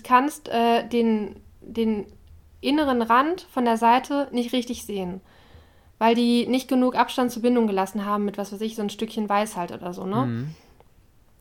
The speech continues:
Speaker 1: Und die Zeichnungen, die sind halt, ähm, also die sind halt nicht so gut wie bei Vagabond, aber die sind schon gut. Und die, die bringen halt diesen Flair von diesem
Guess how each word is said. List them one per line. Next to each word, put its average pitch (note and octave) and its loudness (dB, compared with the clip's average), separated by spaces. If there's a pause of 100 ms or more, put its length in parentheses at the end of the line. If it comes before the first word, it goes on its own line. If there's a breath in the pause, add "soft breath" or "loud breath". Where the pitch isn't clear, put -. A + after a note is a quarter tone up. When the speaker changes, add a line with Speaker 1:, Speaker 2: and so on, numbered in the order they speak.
(340 loud breath)
Speaker 1:
Und B3+ 4
die B3 2
Zeichnungen, B3+ 6
die A#3+ 0
sind B3 2
halt, B3 4
ähm, A3 0 (1900)
also A3+ 0
die A#3 0
sind D4 2
halt C#4 2
nicht B3+ -2
so B3 -4
gut A#3+ 0
wie A#3+ -2
bei G3+ -2
Vagabond, D4+ 0 (500 soft breath)
aber B3 10
die C4 4
sind C4+ 0 (120)
schon C#4+ 4 (640)
gut. A3+ 2
Und A#3 2
die, A#3+ -2
die A#3+ -2
bringen D4 0
halt C#4 2
diesen A#3+ 0
Flair C#4+ 6
von B3 0
diesem A3+ 0